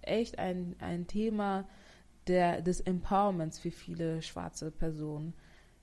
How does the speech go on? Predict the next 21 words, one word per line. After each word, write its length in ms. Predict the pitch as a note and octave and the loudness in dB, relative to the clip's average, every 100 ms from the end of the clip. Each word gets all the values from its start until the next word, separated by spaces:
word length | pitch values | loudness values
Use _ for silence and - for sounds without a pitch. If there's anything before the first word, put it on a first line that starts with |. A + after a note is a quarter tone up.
| - | -8
Ähm, 680 | D#3 D#3 D3+ D3+ D3+ D3+ D#3+ - - - _ _ - | -4 -2 -2 -4 -4 -6 -8 -12 -20 -20 _ _ -8
weil, 440 | E3 D#3 D3+ C#3+ D3 | 2 4 4 2 4
weil 160 | E3+ | 4
sie, 500 | D#3 F3+ F3 F3+ F3+ - - - - - _ - | 4 0 0 0 -2 -6 -20 -20 -20 -20 _ -6
also 180 | E3+ F3 | -2 0
ich 200 | F3 - | 0 2
darf 380 | F#3 F3+ A3 - | 4 4 2 -2
hier 260 | G#3 G#3 E3+ | 2 4 4
sein, 480 | E3+ F#3 F3+ D3+ D3+ | 2 2 0 -2 -6
ich 120 | - | -4
darf 260 | D#3+ F3+ - | -2 -2 -2
hier 100 | - | -2
einfach 220 | F3 E3+ | -2 -6
sein, 340 | - F3 F#3 | -2 0 0
wie 60 | D#3+ | -2
ich, 180 | D#3+ - | -6 -10
wie 200 | E3 D#3 | -10 -8
ich 200 | D#3 - | -8 -8
bin 260 | - A3+ A#3+ | -4 -2 -2
und, 320 | D#3+ E3 - - | -4 -4 -6 -10
ähm, 400 | - E3 D#3 D#3 | -6 -4 -4 -8